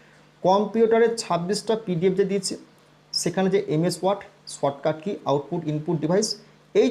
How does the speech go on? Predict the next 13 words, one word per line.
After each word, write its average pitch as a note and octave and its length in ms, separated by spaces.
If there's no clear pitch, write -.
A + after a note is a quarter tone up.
চারটা F#3 340
টপিক F3+ 180
ঠিকঠাক F3+ 400
কভার F3 220
করে F#3+ 160
যাও। A3 160
প্রত্যেকটা G3+ 420
শিফটে E3+ 260
সাতটা - 280
আটটা D#3+ 200
করে F3 160
প্রশ্ন F3+ 260
আসছে, - 160